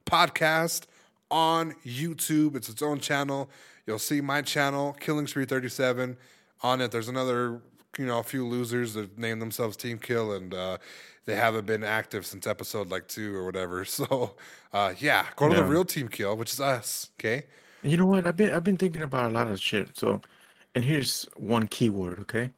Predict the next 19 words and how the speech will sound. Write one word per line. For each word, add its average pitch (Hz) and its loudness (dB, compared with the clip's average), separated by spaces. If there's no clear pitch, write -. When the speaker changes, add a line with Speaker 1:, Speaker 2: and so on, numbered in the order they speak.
Speaker 1:
Okay. 87 -4
Speaker 2:
That's - 0
gonna, 95 -2
you - -2
know, 95 2
that'll 95 2
incorporate 135 2
everything. - -4
Speaker 1:
Okay. 85 -8
Speaker 2:
So, 98 4
you 98 4
know, 98 2
to, - -6
to 123 -2
get 147 -2
you 143 -4
a - 2
little 110 2
hyped. - -8